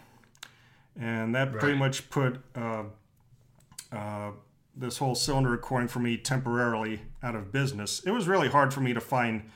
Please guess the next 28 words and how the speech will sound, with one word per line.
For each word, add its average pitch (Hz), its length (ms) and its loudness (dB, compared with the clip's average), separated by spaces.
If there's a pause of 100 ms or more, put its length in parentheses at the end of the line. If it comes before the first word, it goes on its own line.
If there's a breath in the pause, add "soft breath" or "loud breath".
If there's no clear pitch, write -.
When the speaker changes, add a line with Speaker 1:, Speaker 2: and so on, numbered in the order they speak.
(360 loud breath)
Speaker 1:
talent 123 460 4
even 123 500 0
a 113 40 -8
year 127 220 2
or 123 60 2
two 135 180 0
before 123 480 0
all 104 140 0
this 98 240 -6
happened. 104 420 -4
It's, 135 140 -6 (260)
it's - 360 -2 (100)
almost, 165 400 2
it's - 300 -4
going 233 340 2
to 180 60 6
be 170 220 0
almost 165 360 2
impossible 135 640 4
now 113 340 2
with 110 300 -6 (340 loud breath)
all 131 160 4
this 113 160 0
covid 113 380 -2
stuff - 340 -4
going 107 340 -2
around. 104 380 -6
So 113 400 0